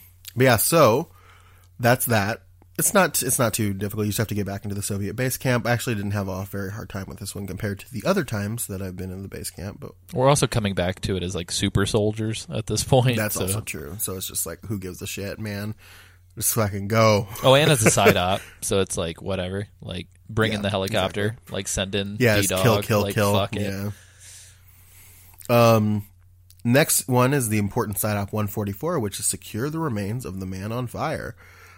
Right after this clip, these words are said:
Speaker 1: Um, so after you extract the A I pod, um, uh, Ocelot will give you a call,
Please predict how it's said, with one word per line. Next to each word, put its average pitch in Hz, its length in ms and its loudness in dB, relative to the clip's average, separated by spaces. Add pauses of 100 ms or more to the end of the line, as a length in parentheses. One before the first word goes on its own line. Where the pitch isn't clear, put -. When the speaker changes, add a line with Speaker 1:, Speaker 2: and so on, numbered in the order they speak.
(140)
Speaker 1:
Um, 107 540 4 (440)
so - 240 -2
after 147 300 4
you 156 160 0
extract 135 460 0
the 113 220 0
A - 80 -4
I 190 160 2
pod, 104 640 -2
um, 101 560 -6 (800)
uh, 90 520 -4 (1900)
Ocelot 117 500 2
will 107 100 -2
give 101 160 -4
you 101 120 -4
a - 40 -10
call, 107 540 2